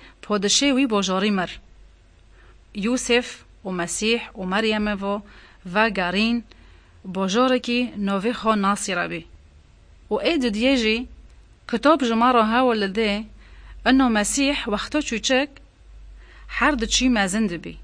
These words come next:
و زانبین و نعمت زیده ده بی لجموی لپیش خوده و لپیش ملت. وقتی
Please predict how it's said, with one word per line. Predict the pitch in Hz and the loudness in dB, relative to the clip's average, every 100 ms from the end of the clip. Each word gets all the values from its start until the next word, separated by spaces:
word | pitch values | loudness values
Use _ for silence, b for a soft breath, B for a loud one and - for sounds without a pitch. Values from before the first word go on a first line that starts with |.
| - - - - b b b b - 202 | -20 -20 -20 -20 b b b b -10 -4
و | |
زانبین | 202 208 208 208 202 285 330 - - | -2 2 2 2 4 4 4 -2 -10
و | 214 | -2
نعمت | 202 190 208 247 269 - b b | 2 4 4 0 -2 -12 b b
زیده | 190 190 190 214 240 | -8 -4 0 2 2
ده | 220 | 0
بی | 208 220 226 b - | -2 -2 -4 b -8
لجموی | 196 170 226 226 208 208 214 208 b b - | -6 -2 0 2 0 0 -2 -4 b b -12
لپیش | 190 202 185 226 | -8 -4 -2 -2
خوده | 240 196 170 202 202 | -4 -6 -4 -2 -2
و | - | -6
لپیش | 185 196 185 202 | -12 -8 -6 -4
ملت. | 180 165 170 - - - - - _ - 208 | -6 -6 -8 -10 -20 -20 -20 -20 _ -4 -2
وقتی | 214 - | -2 0